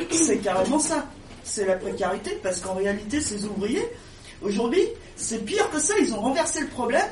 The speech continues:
Non, le mec, il bosse. Réellement, il y a moins de travail parce qu'on nous a enlevé les métiers de nos mains. Il n'y a plus de métiers.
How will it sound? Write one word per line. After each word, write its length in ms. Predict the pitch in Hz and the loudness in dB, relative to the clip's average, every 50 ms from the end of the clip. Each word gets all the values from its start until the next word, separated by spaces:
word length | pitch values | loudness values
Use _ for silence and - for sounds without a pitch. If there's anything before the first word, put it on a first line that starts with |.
| - - - - - 214 - | -4 -12 -14 -16 -14 -8 0
Non, 240 | 226 285 359 - - - | 2 4 4 4 2 4
le 160 | 254 269 262 | 6 6 6
mec, 200 | 302 381 381 - | 6 6 4 2
il 120 | 277 220 196 | 2 2 4
bosse. 300 | 220 220 220 - - - - | 4 4 4 2 -2 -6 -8
Réellement, 420 | - - 294 403 415 392 381 381 | 0 2 2 2 2 2 0 0
il 60 | 339 | 2
y 40 | 277 | 2
a 60 | 226 | 0
moins 160 | 220 226 226 220 | 0 0 -4 -6
de 60 | - | -6
travail 320 | - - 202 196 196 202 427 - | -2 0 2 2 2 0 0 -2
parce 120 | 226 - | -4 -4
qu'on 120 | - 240 226 | -2 -2 0
nous 240 | 220 220 208 208 | 0 0 0 2
a 40 | 262 | 2
enlevé 280 | 285 330 320 320 311 285 | 4 4 4 2 2 2
les 100 | 269 254 | 2 2
métiers 300 | 233 226 233 - - 208 | 2 2 0 -2 -2 0
de 80 | 202 | 2
nos 100 | 202 196 | 2 2
mains. 220 | 180 185 233 339 370 - | 2 2 0 -2 -2 0
Il 40 | 214 | 4
n'y 60 | 208 | 4
a 60 | 185 | 4
plus 180 | - - 381 381 - | 4 2 -6 -4 -2
de 20 | 262 | -2
métiers. 380 | 226 196 - - 196 190 190 | -2 -2 -2 -4 -2 -2 -2